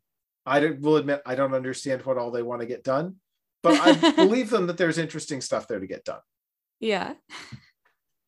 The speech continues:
Speaker 2: Nice. Well, thank you so much for, um, joining me on this podcast and, uh, sharing all your stories. I find, I found them very amusing. I always like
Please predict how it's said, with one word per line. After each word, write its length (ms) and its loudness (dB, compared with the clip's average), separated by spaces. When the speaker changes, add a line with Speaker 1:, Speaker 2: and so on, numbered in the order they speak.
Speaker 2:
Nice. 380 -6
Well, 380 -2
thank 240 -4
you 100 0
so 220 0
much 300 0
for, 720 -2
um, 480 -6
joining 260 0
me 80 0
on 100 0
this 140 -6
podcast 680 -4
and, 280 -8
uh, 200 -8
sharing 260 0
all 120 2
your 100 0
stories. 720 -6
I 300 -2
find, 680 -6
I 60 -8
found 200 -2
them 120 0
very 220 2
amusing. 560 -4
I 140 0
always 260 0
like 220 -4